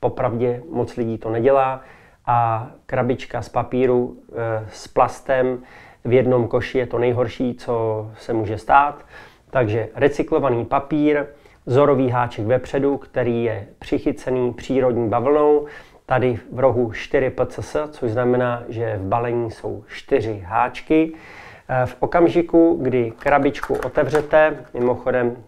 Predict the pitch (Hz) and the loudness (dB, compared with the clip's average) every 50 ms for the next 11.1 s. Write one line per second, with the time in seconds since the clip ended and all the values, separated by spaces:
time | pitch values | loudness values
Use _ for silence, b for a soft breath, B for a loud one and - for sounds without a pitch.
0 | - - 110 120 120 120 120 123 117 113 - 120 117 113 113 143 139 139 135 131 | -12 -6 -2 0 0 0 0 -2 -4 -4 -4 -2 -2 -2 0 0 0 0 0 -2
1 | 131 131 - - 135 135 131 139 139 135 135 131 127 120 120 123 123 - 143 - | -4 -6 -4 -2 0 0 2 2 0 0 -2 -4 -4 -4 -4 -4 -2 -2 -4 -2
2 | - 151 135 - - - 156 151 151 143 147 147 143 139 147 147 143 143 B B | -2 -4 -4 -4 0 2 2 4 4 6 4 4 4 6 4 4 4 2 B B
3 | B B B B B - - 135 127 - 139 135 131 123 135 135 - 127 113 107 | B B B B B -6 -4 -2 -2 0 2 2 2 2 0 -2 -2 -2 -2 -2
4 | 117 - - 101 - - 123 117 120 135 131 - - 147 147 147 - 123 107 127 | -2 -4 -6 -6 -4 -4 -2 0 0 0 0 2 2 2 2 0 -2 -2 2 4
5 | 127 113 123 131 131 135 131 131 - - 127 117 113 107 92 - - b b b | 4 4 4 2 2 2 0 -2 -4 -4 -2 -2 -2 -4 -8 -14 -18 b b b
6 | b b b b 123 120 113 - 131 131 - - 127 139 139 127 113 110 104 98 | b b b b -6 -4 -2 0 0 0 0 0 0 0 0 2 0 0 -2 0
7 | - 127 135 139 151 160 160 - - - 175 175 175 175 - - - - - - | 0 2 2 4 2 2 -2 -2 0 2 4 4 4 0 -4 -10 -20 -20 -20 -20
8 | _ B B B B B B B B B B _ _ - - 113 107 101 113 113 | _ B B B B B B B B B B _ _ -6 -6 -4 -2 0 0 0
9 | 110 107 - 113 110 101 - - 120 - - 135 139 131 117 110 107 107 - 110 | -2 -2 -4 -4 -6 -4 -4 -6 -6 -4 -2 -2 -2 0 0 -2 -4 -4 -4 -2
10 | 104 127 131 139 139 139 143 156 151 147 147 147 139 135 135 139 139 139 135 - | 2 4 4 4 2 0 -2 -4 -6 -4 -2 -2 -2 -2 0 -2 -2 -2 -2 -2
11 | 143 135 139 | -2 -2 -2